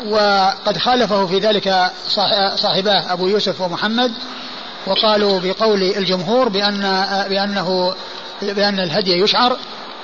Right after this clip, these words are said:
و وأبو حنيفة قال إنه مثلى، وما دام أن الأحاديث ثبتت عن رسول الله صلى الله عليه وسلم فإن الحق هو الإشعار، ولا يقال إنه مثلى، لأن المثلى هي كون ال-،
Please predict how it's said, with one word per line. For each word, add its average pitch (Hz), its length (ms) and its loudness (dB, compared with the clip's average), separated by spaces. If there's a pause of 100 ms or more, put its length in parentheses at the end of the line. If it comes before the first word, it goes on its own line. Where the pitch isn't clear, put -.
(680)
و 196 360 4 (800)
وأبو 196 1300 -2
حنيفة 220 360 0
قال 226 200 2
إنه 220 320 2
مثلى، 180 320 2 (1800)
وما 262 240 2
دام 226 280 2
أن 214 140 -2
الأحاديث 208 420 0
ثبتت 220 360 0
عن 220 120 -2
رسول 208 280 0
الله 202 260 0
صلى 190 200 0
الله 185 160 0
عليه 175 100 2
وسلم 214 340 2 (880)
فإن 247 200 0
الحق 240 320 0
هو 214 100 2
الإشعار، 220 420 2
ولا 302 180 4
يقال 240 300 4
إنه 220 320 0
مثلى، 185 380 0
لأن 233 260 -2
المثلى 240 320 0
هي 240 220 2
كون 269 280 0
ال-، 220 200 0